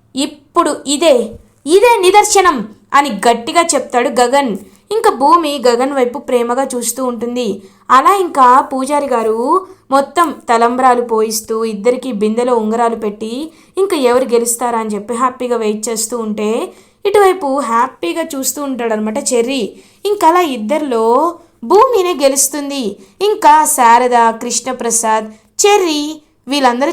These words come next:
చూసి హ్యాపీగా ఫీల్ అవుతారు. అపూర్వ మాత్రం చాలా కోపంగా ఫీల్ అవుతుంది. అలా ఇంకా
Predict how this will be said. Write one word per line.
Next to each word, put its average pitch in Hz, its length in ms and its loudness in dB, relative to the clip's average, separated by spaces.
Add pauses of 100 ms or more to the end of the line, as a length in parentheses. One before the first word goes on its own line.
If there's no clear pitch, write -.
చూసి 294 200 -6
హ్యాపీగా 247 560 2
ఫీల్ 277 240 -6
అవుతారు. 262 600 2 (220)
అపూర్వ 339 380 4
మాత్రం 277 320 0
చాలా 254 400 2
కోపంగా 254 480 2
ఫీల్ 240 240 -8
అవుతుంది. 233 520 -6 (320)
అలా 320 280 6
ఇంకా 262 600 4